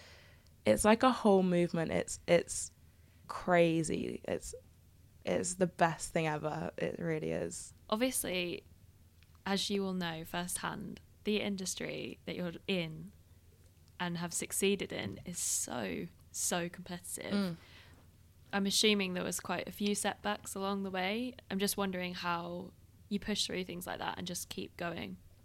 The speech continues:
Speaker 1: Yeah, it is competitive. Like, I don't want anyone listening to this to be like,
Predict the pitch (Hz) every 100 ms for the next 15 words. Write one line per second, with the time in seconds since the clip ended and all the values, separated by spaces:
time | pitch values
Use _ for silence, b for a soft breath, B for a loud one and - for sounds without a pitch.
0 | - 208 185 170 226 254 247 - 202 180
1 | - 170 165 - 214 196 190 185 180 175
2 | 175 - 165 - 165 165 - 165 175 160
3 | 151 -